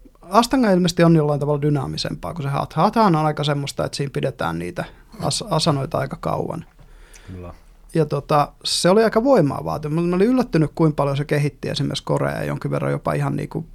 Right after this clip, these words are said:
Speaker 1: käyttölihaksia, kun sit yhtäkkiä sulla on jotain viidentoista sekunnin staattisia pitoja <laughs> ihmeellisessä asennossa ja vielä hengitys mukana, niin, niin tota, se, se hatha oli aika semmonen. Mut mitä sä oot ite näistä hatasta ja astangasta mieltä?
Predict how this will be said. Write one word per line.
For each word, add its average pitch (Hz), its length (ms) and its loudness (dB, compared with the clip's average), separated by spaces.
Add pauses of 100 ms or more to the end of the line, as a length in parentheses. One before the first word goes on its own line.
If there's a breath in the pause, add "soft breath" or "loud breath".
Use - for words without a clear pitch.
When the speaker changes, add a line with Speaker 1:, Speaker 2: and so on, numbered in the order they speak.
(420)
Speaker 1:
käyttölihaksia, - 920 -4
kun - 240 -10 (360)
sit - 180 -10
yhtäkkiä 160 400 0
sulla 160 180 2
on 156 40 4
jotain 151 220 -2
viidentoista 151 360 2
sekunnin 170 280 8
staattisia 175 500 8
pitoja 190 500 6 (280 loud breath)
<laughs> - 240 -10
ihmeellisessä 190 560 6
asennossa 170 420 4
ja 156 40 4
vielä 165 180 6
hengitys 160 440 6
mukana, 160 460 4
niin, 160 220 -2 (880 loud breath)
niin 151 200 -4
tota, - 460 -2 (840 soft breath)
se, 170 240 0 (460)
se 160 160 2
hatha 185 360 6
oli 151 140 6
aika 151 160 2
semmonen. 151 460 4
Mut 156 160 -6 (140)
mitä 202 300 4
sä 214 80 6
oot 196 100 6
ite 202 220 6
näistä 143 320 0
hatasta - 300 -2
ja 147 80 2
astangasta - 500 -6 (120)
mieltä? - 220 -10